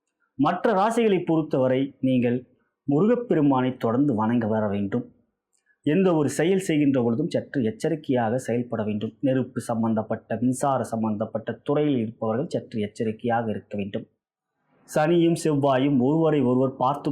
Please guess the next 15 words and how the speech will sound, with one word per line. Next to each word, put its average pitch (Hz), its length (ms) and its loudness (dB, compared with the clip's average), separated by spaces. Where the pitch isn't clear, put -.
கொள்வதும், 117 400 0
ராகுவோடு 135 540 2
செவ்வாய் 127 460 0
சேர்க்கை 131 340 -2
பெறுவதும் 113 360 -2
சரியான 127 440 2
சால 123 300 2
சிறந்த 120 360 0
நிலை 120 160 0
இல்லை 113 180 -2
என்றாலும், 113 400 -2
இந்த 190 300 4
நான்கு 123 300 2
ராசிகள். 98 400 -6
முதலாவது 139 540 2